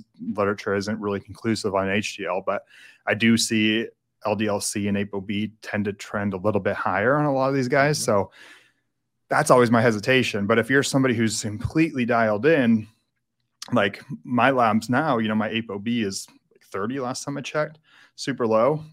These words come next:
Speaker 1: I don't think that if I were to, excuse me, if I were to have a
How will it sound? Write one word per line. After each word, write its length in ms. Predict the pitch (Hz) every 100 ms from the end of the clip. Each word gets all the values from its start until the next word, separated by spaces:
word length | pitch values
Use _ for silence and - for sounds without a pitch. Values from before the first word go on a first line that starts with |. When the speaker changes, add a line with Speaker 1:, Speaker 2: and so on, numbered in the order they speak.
| -
Speaker 1:
I 140 | 113
don't 240 | 113 135 135
think 320 | 117 147 131
that 300 | 117 110 -
if 160 | 107 113
I 140 | 113
were 200 | 113 113
to, 400 | 113 113 110 107 _ _ _ _
excuse 260 | - 123 110
me, 80 | 95
if 240 | - -
I 80 | 113
were 100 | 113
to 80 | 113
have 200 | 117 110
a 180 | 104